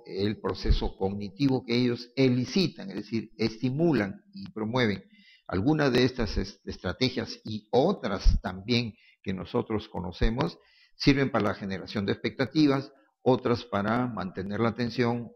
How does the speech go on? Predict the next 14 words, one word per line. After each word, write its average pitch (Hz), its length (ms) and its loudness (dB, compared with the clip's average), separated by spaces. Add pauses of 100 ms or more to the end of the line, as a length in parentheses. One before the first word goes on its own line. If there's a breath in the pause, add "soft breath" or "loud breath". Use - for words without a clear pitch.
otras 113 360 -4
para, 98 260 -4 (200)
que 95 100 -10
sirven 123 320 4
como 98 260 -6
puente 123 480 -2
cognitivo 110 760 0
entre 120 280 -2
la 101 120 2
información 95 840 -6 (280 soft breath)
nueva 120 420 2 (360)
y 101 140 0
la 95 300 -2
información, 117 1120 -2